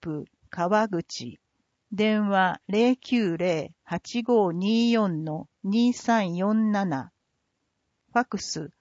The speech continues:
八零七の三二一六。朗読広場、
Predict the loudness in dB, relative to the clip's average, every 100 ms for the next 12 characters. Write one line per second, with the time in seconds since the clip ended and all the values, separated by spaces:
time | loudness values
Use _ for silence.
0 | _ -8 -4 -2 2 4 2 0 0 0
1 | 0 -4 -6 -14 _ _ -2 2 4 4
2 | 4 2 -2 -6 -8 -4 0 0 -2 -6
3 | -10 -10 _ _ _ _ _ _ _ _
4 | _ _ _ _ _ _ _ _ _ _
5 | _ _ _ _ _ _ _ _ _ 2
6 | 4 6 4 0 0 -4 -2 0 2 2
7 | -2